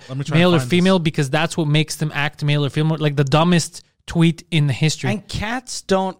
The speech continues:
Speaker 3: like,
Speaker 2: Cats don't know
Speaker 3: they,
Speaker 2: what the
Speaker 3: they
Speaker 2: fuck we're
Speaker 3: act
Speaker 2: doing.
Speaker 3: like cats.
Speaker 2: Yeah.
Speaker 3: Like, I've never seen a cat and go, "That's a fucking dude." <laughs>
Speaker 1: <laughs>
Speaker 3: Like, I don't fist bump my cat going, "Hey, dude."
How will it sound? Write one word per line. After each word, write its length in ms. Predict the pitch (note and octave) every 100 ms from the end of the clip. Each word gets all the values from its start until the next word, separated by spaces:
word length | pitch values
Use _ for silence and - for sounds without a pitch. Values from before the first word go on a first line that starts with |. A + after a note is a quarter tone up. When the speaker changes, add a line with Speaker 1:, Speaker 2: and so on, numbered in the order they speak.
| -
Speaker 3:
like, 320 | D3 E3 - - _ _ _ _
Speaker 2:
Cats 240 | - G#3+ -
don't 220 | G#3+ F3+
know 80 | G3
Speaker 3:
they, 60 | F#3
Speaker 2:
what 80 |
the 80 | D#3
Speaker 3:
they 120 | D#3 A3
Speaker 2:
fuck 140 | -
we're 60 | D#3+
Speaker 3:
act 80 | D#3
Speaker 2:
doing. 160 | B2 A3+
Speaker 3:
like 220 | G3+ -
cats. 480 | - A3 A3 - -
Speaker 2:
Yeah. 200 | D#3 C3+ -
Speaker 3:
Like, 200 | G3 E3+
I've 120 | G#3+
never 400 | G3+ G#3+ A3 A#3
seen 220 | - A#3 G#3
a 80 |
cat 320 | D3 E3 E3 -
and 100 | D3
go, 220 | C#3+ B2+ _ _
"That's 200 | B2+ C3 -
a 60 |
fucking 480 | - - B2 - B2+
dude." 520 | G#2+ D#3+ E3+ E3+ A#2 -
<laughs> 60 | _ _ -
Speaker 1:
<laughs> 80 |
Speaker 3:
Like, 840 | D3 F3 A#3+ D#3 D3+ C#3 - G3+ G#3
I 80 | G#3
don't 200 | G#3 D#3+
fist 400 | - G#3 - F3
bump 220 | F#3 E3
my 140 | F3
cat 400 | C#3 E3+ D#3 C#3+
going, 200 | D3 C#3+
"Hey, 140 | D3 D3
dude." 340 | C3+ C#3